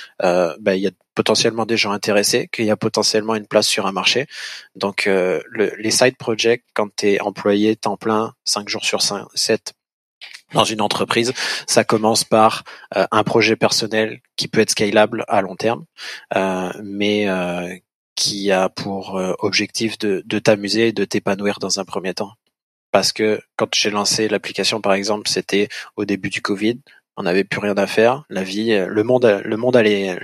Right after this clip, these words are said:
<laughs> la vie était finie, le monde allait tomber. Euh, donc j'avais besoin de, de m'accrocher à, à quelque chose, et puis, euh, c'est passé par l'application. On a demandé du temps d'investissement, mais in fine, euh, je suis très heureux et, et quand même fier d'avoir fait ça,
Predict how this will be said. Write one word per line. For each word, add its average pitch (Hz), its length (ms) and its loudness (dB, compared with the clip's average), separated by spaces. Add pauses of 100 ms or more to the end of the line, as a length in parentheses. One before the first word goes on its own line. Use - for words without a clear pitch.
<laughs> 180 120 -8
la 117 160 6
vie 127 180 2
était 127 180 0
finie, 123 320 0
le 120 160 6
monde 123 220 2
allait 110 180 4
tomber. 113 360 2 (440)
Euh, 92 340 4
donc 107 180 -2
j'avais 101 300 8
besoin 110 240 0
de, 110 240 2
de 104 140 -4
m'accrocher 101 500 0
à, 98 200 0
à - 180 -2
quelque 107 320 -2
chose, 143 460 2
et 92 100 -10
puis, - 300 -6
euh, 80 80 -2
c'est - 180 0
passé 101 260 -2
par 101 140 -4
l'application. - 640 -2 (120)
On - 60 -12
a 92 40 -6
demandé 98 300 -8
du - 140 -12
temps 113 200 2
d'investissement, 110 640 -2 (280)
mais - 160 -4
in 190 60 -8
fine, - 240 -2
euh, 208 280 0 (120)
je - 80 -2
suis - 60 0
très - 160 2
heureux 104 360 2
et, 98 220 0 (220)
et 107 60 0
quand 110 140 4
même 110 140 2
fier 120 320 4
d'avoir 101 280 2
fait - 140 -4
ça, - 200 0